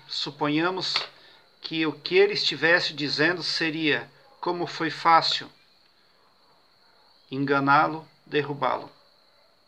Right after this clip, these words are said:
Então, querido internauta, é, Jesus Cristo é o diretor-presidente do nosso planeta.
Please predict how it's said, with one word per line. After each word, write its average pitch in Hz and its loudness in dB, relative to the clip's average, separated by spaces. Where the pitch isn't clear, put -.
Então, 160 -2
querido 151 -2
internauta, 135 -4
é, 135 -4
Jesus 139 -2
Cristo 156 -2
é 151 0
o 143 -2
diretor-presidente 147 -2
do 143 -6
nosso 147 2
planeta. 123 -8